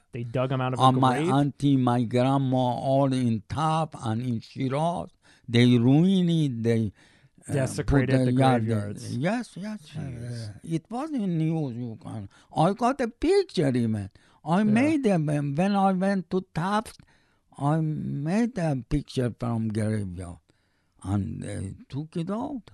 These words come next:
Speaker 1: In the video, yeah, we
Speaker 2: Yes,
Speaker 1: have
Speaker 2: yeah,
Speaker 1: the, yeah,
Speaker 2: yeah.
Speaker 1: I have the video. And it's
Speaker 2: Yes,
Speaker 1: like
Speaker 2: yeah.
Speaker 1: ti-, they threw tires inside or
Speaker 2: Yes,
Speaker 1: something.
Speaker 2: n-, not tire. They shit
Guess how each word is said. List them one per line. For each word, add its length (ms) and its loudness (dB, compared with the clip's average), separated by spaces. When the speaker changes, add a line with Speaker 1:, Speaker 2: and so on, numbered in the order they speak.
Speaker 1:
In 140 6
the 80 4
video, 420 0
yeah, 280 2
we 60 6
Speaker 2:
Yes, 160 4
Speaker 1:
have 180 -2
Speaker 2:
yeah, 100 4
Speaker 1:
the, 80 4
yeah, 160 4
Speaker 2:
yeah. 80 2
Speaker 1:
I 60 -2
have 260 0
the 80 0
video. 400 -12
And 120 -2
it's 80 4
Speaker 2:
Yes, 180 0
Speaker 1:
like 100 -2
Speaker 2:
yeah. 260 -2
Speaker 1:
ti-, 160 -2
they 140 -2
threw 160 -6
tires 540 -2
inside 460 -4
or 40 -8
Speaker 2:
Yes, 320 4
Speaker 1:
something. 180 -8
Speaker 2:
n-, 300 -8
not 320 -8
tire. 360 -2
They 460 -4
shit 380 0